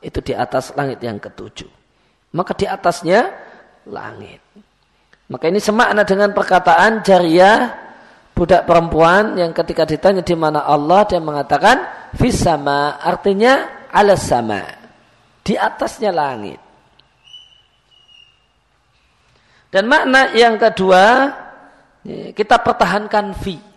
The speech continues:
Nih, kalau kita pertahankan fi, fi ini tetap artinya di dalam.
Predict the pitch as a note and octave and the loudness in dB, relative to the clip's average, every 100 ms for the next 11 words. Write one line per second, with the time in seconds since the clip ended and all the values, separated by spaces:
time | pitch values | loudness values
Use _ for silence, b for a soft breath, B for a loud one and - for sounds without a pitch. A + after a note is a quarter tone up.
0 | _ _ _ _ _ _ _ _ _ - | _ _ _ _ _ _ _ _ _ -20
1 | C2+ A#1 A1 A#1+ G2 _ _ _ _ _ | -20 -20 -20 -20 -20 _ _ _ _ _
2 | - B2 C#3+ C#3+ - - C#3 C#3 C3+ C#3 | -10 -8 -6 -4 -4 -4 -4 -4 -4 -4
3 | B2+ B2+ - G3 A3+ B3+ D#4 - b b | -4 -4 -4 -4 -4 -8 -12 -18 b b
4 | b b _ F3 E3+ G#3+ - G3+ A3+ - | b b _ -10 -6 -6 -6 -4 -6 -4
5 | E3+ E3+ F3 A3 D3 - A2 - - - | -8 -6 -6 -8 -10 -14 -16 -16 -20 -20